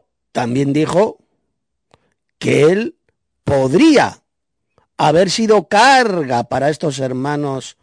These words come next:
de la iglesia del co-, de Tesalónica. Lo podría hacer, ¿por qué? Porque él era un evangelista, un verdadero evangelista, iba de ciudad en ciudad predicando el evangelio, y era apóstol.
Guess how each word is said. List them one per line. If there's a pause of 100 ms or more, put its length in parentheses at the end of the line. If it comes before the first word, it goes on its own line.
(240)
de
la
iglesia
del
co-,
de
Tesalónica. (640)
Lo
podría
hacer,
¿por
qué? (280)
Porque
él
era
un
evangelista,
un
verdadero
evangelista, (380)
iba
de
ciudad
en
ciudad
predicando
el
evangelio,
y
era
apóstol.